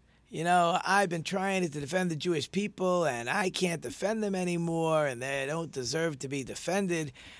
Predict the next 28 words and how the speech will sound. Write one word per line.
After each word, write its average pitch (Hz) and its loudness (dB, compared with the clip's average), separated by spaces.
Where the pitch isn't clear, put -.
Like, 156 2
as 160 2
soon 240 0
as 160 0
Elijah 160 -2
says 170 0
that, 98 -6
so 160 -4
first 180 4
of 190 4
all, - 4
he 165 6
has 147 0
to 131 -2
get - 2
a 131 2
replacement. 107 -6
So - -10
God 127 -2
sends 135 -2
him 113 -8
to 107 -6
Elisha. 98 -6
And 180 4
because 185 0
Elijah 151 -2
told 135 -6
God 110 -8